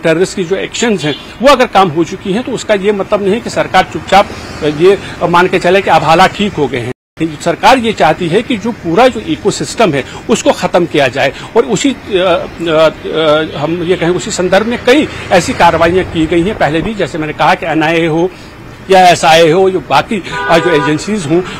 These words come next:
उन्होंने कार्रवाई की है। और informed directorate की तरफ से आज ये जो कार्रवाई की गई है, ये भी उसी, अ, अ, अ, सिलसिले की एक कड़ी है। हम ये कह सकते हैं कि जो, अ, सरकार का जो रिजॉल्व है दहशतगर्दी को ख़त्म करने का और अमन अमान,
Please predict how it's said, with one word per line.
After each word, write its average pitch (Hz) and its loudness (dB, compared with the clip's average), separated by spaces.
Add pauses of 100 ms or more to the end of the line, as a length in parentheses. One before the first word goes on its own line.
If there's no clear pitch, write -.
(100)
उन्होंने 240 4
कार्रवाई 165 2
की 165 -2
है। 214 2
और 262 4
informed 214 2
directorate 180 0
की 214 -8
तरफ 175 -2
से - -2
आज 240 4
ये 277 0
जो 214 2
कार्रवाई 147 2
की 165 -6
गई 202 -2
है, 247 0
ये 185 6
भी 247 0 (340)
उसी, 262 4
अ, - -2 (280)
अ, - 4
अ, 170 4 (800)
सिलसिले 185 2
की 185 0
एक 185 4 (360)
कड़ी 190 6
है। 233 4 (240)
हम 226 0
ये 202 0
कह 214 0
सकते 196 -4
हैं 214 0
कि 277 -4
जो, 240 -6
अ, 190 -2
सरकार 165 2
का 220 -2
जो 196 -2
रिजॉल्व 160 4
है 143 0
दहशतगर्दी 156 -4
को 214 -2
ख़त्म 196 0
करने 156 0
का 180 4
और 196 4
अमन 180 0
अमान, 180 2